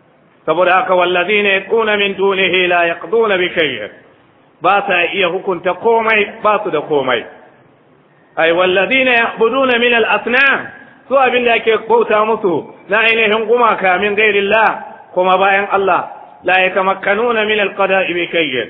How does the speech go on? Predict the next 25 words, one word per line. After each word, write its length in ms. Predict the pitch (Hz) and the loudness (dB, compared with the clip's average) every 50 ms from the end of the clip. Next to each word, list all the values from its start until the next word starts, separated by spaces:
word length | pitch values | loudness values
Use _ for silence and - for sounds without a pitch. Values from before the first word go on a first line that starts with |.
| - - - - _ _ - | -10 -20 -20 -20 _ _ -4
ba 140 | 143 147 156 | -2 -2 0
za 180 | 160 185 190 185 | 0 0 -2 -2
su 60 | 190 | -4
iya 120 | 180 180 175 | -4 -2 -2
yin 140 | 165 151 | -4 -4
hukunci 380 | 147 160 151 185 175 - 165 139 | -8 -10 -8 -8 -8 -6 -6 -6
da 80 | 123 127 | -6 -4
komai 320 | 127 143 139 139 139 135 | -4 -4 -2 -2 -2 0
ba. 180 | 131 131 135 135 - - - - - - - - - - _ - | 0 0 0 -2 -4 -12 -16 -18 -20 -20 -20 -20 -20 -20 _ -4
Ai, 180 | 147 156 156 156 | 0 0 0 0
فلا 300 | 151 175 190 196 190 185 | 0 0 0 2 2 2
يحكمون 720 | 180 185 180 170 180 180 - 185 185 196 196 196 185 175 | 2 0 2 0 0 -2 -2 -4 -4 -4 -2 -2 -2 -2
بشيء، 480 | 170 165 156 - 170 165 139 113 113 95 - - - - - _ _ - _ - _ _ _ _ _ _ _ _ _ _ _ - | -2 -4 -2 -2 -2 -2 -2 -4 -8 -12 -12 -16 -20 -20 -20 _ _ -20 _ -20 _ _ _ _ _ _ _ _ _ _ _ -2
ولا 240 | 175 220 240 233 220 220 214 | 0 2 2 4 4 4 2
يملكون 480 | 226 220 214 214 214 214 247 240 233 | 2 2 0 0 0 2 0 2 2
شيئا، 580 | 226 208 - 233 254 247 226 208 208 185 226 202 - - - - - - - - | 2 0 2 2 2 2 4 2 2 0 -2 -4 -12 -16 -20 -20 -20 -20 -14 -2
sa'annan 380 | - 226 247 240 220 220 214 214 | 0 2 2 2 2 0 0 0
ba 220 | 208 247 269 269 - | 2 2 2 2 2
su 80 | 254 247 | 0 0
mallakan 540 | 226 226 220 220 233 240 233 220 196 185 - | 0 2 0 2 0 0 2 0 0 0 0
komai, 480 | - 262 262 254 247 240 226 185 143 - - - - - - - - - | 2 4 4 4 4 2 2 2 0 -4 -8 -18 -20 -20 -20 -18 -6 -2
لأنهم 520 | 156 170 180 185 208 247 240 233 240 240 | 0 2 2 2 2 2 0 0 0 2
لا 100 | 233 220 214 208 | 2 2 4 4
يعلمون 600 | 208 214 - - 202 226 240 254 247 233 226 202 | 2 2 2 0 0 0 2 0 2 2 0 0
شيئا، 440 | - 240 240 226 190 185 156 113 | 2 2 2 2 2 0 -2 -2